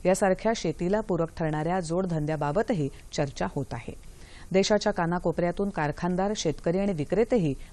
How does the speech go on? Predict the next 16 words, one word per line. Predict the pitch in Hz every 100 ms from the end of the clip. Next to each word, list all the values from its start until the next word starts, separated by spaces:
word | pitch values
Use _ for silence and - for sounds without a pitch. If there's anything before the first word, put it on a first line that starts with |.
| -
मोठ्या | 160 190 202
प्रमाणावर | 175 156 214 165 139
या | 147
परिषदेला | 143 147 147 139 139 -
उपस्थित | 180 190 - - -
होते. | - - - - - - - -
शेतकऱ्याने | - 220 240 254 262
केवळ | 254 240 247
कृषी | 214 190 226
उत्पादनावर | 220 214 202 202 196 220
अवलंबून | 190 170 165 170
न | 170
राहता | 185 185 190 214
कृषीपूरक | 214 156 208 208 180 185
जोडधंदेही | 160 156 151 151 151 156
करावेत, | 156 220 160